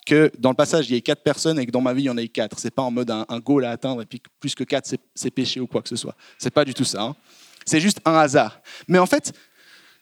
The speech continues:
j'ai, j'ai eu l'occasion en fait, de vraiment sentir que j'étais jamais paralysé physique, mais par moments, dans ma vie de foi, j'ai été paralysé, où j'avais plus envie d'avancer.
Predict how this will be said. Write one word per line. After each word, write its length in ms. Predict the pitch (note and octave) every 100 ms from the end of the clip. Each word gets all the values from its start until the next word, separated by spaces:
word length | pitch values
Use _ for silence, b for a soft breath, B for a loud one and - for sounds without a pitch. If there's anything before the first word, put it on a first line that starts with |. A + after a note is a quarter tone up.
| b b _ _ _
j'ai, 240 | - F3 E3
j'ai 160 | D#3+ F3+
eu 40 |
l'occasion 380 | F#3+ G#3 G3+ A#3
en 60 |
fait, 120 | A3+ F3+
de 60 |
vraiment 340 | C#3+ E3+ G#3 G3+
sentir 380 | F#3+ E3+ A#3
que 220 | - E3 C#3+
j'étais 280 | D#3 D3+ D#3 - C#3+
jamais 260 | D3 F#3
paralysé 440 | F3+ D#3 C3+ C#3 C3+
physique, 460 | - F3 F#3 C4
mais 180 | F3 D3
par 220 | - D3+
moments, 180 | C#3+ G3
dans 100 | A3
ma 120 | C3+
vie 140 | B2 C#3+
de 60 |
foi, 220 | - G#3 C4+
j'ai 120 | C#3+
été 140 | C3
paralysé, 600 | B2 A#2 A#2 A#2+ A2+ A#2
où 80 | -
j'avais 140 | C#3+ C3+
plus 180 | -
envie 220 | B3 E3+ F#3+
d'avancer. 520 | C3+ A#2 G#2+ A2+